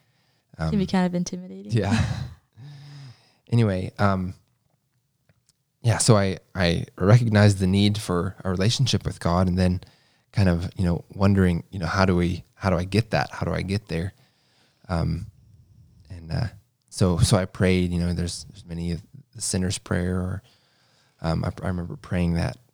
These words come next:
Speaker 2: prayer so many times, um, and, and not really feeling anything, and, uh, just wondering, you know, am I, am I gonna feel something? Just hearing other people's testimonies.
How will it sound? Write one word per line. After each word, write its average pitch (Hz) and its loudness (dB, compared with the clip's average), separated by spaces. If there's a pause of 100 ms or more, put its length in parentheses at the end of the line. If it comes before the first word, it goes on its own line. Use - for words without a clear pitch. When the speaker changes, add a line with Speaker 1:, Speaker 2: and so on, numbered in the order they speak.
(120)
Speaker 2:
prayer 87 2
so - 0
many 87 -2
times, 85 -4 (500)
um, 80 -4
and, 104 2
and 110 2
not 120 2
really 98 -2
feeling 113 2
anything, 85 -6 (680)
and, 82 -2
uh, 92 -4 (200)
just - -2 (580)
wondering, 95 0
you 87 -2
know, 85 0
am 98 2
I, 92 2 (120)
am 95 2
I 110 4
gonna 127 -2
feel 123 0
something? 120 -4
Just 98 -10
hearing 113 4
other 92 0
people's - -8
testimonies. 90 -2